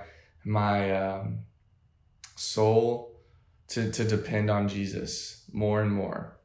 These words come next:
Meditate on the word. All right, well, those are some practical ways to abide in Christ.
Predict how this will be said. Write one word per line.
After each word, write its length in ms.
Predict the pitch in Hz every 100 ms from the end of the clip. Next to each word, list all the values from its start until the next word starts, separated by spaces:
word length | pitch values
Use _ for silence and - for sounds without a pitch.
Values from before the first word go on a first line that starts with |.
| _ _ - - - - - - - _ _ _ _ - - _ -
Meditate 420 | 107 107 107 107
on 140 | 104
the 60 | 98
word. 480 | 98 98 92 95 - - _ _ _ _ _ _ _ _ _ _ _ _ _ _ _ _ _ _ _ _ _ _ - - - - - - - _ _ _ _ _
All 100 | -
right, 120 | 127
well, 120 | 113 120
those 340 | 135 165 175
are 120 | 160
some 200 | 160 143
practical 680 | 113 127 127 139 - 123 110
ways 680 | 101 98 110 127 - - - _ _ _ _ _ _
to 180 | - 123
abide 340 | 101 101 104
in 140 | 120 123
Christ. 680 | - 101 95 104 - -